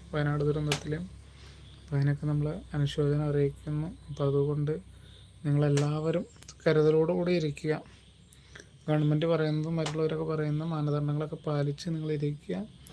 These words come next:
എപ്പോഴും വാർത്തയും മറ്റുള്ള കാര്യങ്ങളൊക്കെ കേട്ടിട്ടിരിക്കുക. നിങ്ങൾ രണ്ട് അപ്പുറത്തും ഇപ്പുറത്തുള്ളവരെ ഒന്ന് ബോധവൽക്കരിക്കാനായിട്ട് നമ്മൾ പലപ്പോഴും ശ്രദ്ധിക്കുക കേട്ടോ. ആരെയും കാണുന്നില്ല, ഇപ്പം മൂന്ന് മിനിറ്റായി ആരും വന്നില്ല.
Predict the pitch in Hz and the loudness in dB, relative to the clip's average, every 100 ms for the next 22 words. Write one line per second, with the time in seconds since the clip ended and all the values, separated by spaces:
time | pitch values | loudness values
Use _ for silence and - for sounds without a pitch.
0 | - - - 147 165 170 160 151 147 175 | -20 -20 -6 4 4 6 4 2 0 -2
1 | 165 170 160 156 160 156 - 143 143 147 | 0 0 0 0 -2 -2 0 -2 0 0
2 | 156 143 - 151 - - - - - - | 0 -2 -6 -10 -12 -20 -20 -20 -20 -20
3 | - - - - - - - - - - | -20 -20 -20 -20 -20 -20 -20 -20 -20 -20
4 | - - - - - - - - - - | -20 -20 -20 -16 -16 -16 -20 -20 -20 -20
5 | - 165 151 147 170 165 165 - - - | -2 2 4 6 4 4 2 2 -8 -6
6 | 185 160 160 151 180 175 170 185 170 165 | -2 2 2 2 -2 -2 0 2 4 4
7 | 165 180 - - 180 160 165 156 156 151 | 4 0 -6 -6 0 0 2 4 4 2
8 | 147 151 156 160 165 165 156 156 151 147 | 0 -2 -2 -4 -2 -2 -2 -2 -2 -2
9 | 156 - 143 143 156 160 147 - - - | -6 -2 -2 -2 -4 -4 -8 -10 -18 -16
10 | - - - - - - 156 185 196 160 | -14 -16 -16 -18 -6 2 4 4 4 4
11 | 151 151 196 170 - - 170 160 - 190 | 4 4 2 2 0 0 0 -2 -4 -4
12 | 156 151 160 147 170 165 156 170 165 156 | -2 0 -2 -4 -4 -2 -4 -4 -4 -4
13 | 160 180 | -4 -2